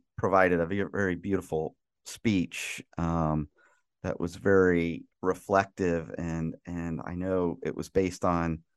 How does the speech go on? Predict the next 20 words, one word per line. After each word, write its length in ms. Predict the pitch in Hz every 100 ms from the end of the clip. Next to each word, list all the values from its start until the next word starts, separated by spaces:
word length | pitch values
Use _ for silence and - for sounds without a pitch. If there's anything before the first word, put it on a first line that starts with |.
| _ _
some 180 | - 110
of 120 | 98
your 160 | 95 87
reading 460 | 87 95 113 98
recently 720 | 90 85 - - - 82 82 69
on 220 | 82 80
a 40 |
book 380 | 80 92 - - 90
about 420 | 78 78 73 - _
moments. 640 | 85 95 107 98 73 - -
And 80 | 87
I 60 |
wondered 280 | 110 160 156
if 140 | 101
you 100 | 98
could 200 | 95 110
kind 240 | - 104 95
of 100 | -
share 600 | - - 92 92 90 85 _ _ _ _ _ _ _ _ _ -
that 240 | 104 -